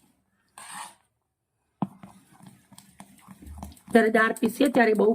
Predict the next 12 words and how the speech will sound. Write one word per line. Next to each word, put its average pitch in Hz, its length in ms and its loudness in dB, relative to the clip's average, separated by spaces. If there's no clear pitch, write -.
પાણી 214 260 2
નહીં 220 200 4
લેવાનું, 202 340 2
તો - 40 -8
પછી 214 300 -2
કેમ 240 160 4
કે 240 80 0
આપણે 214 260 0
દહીં 220 200 4
બધું 214 200 2
નાખીએ 240 380 2
એટલે 202 200 0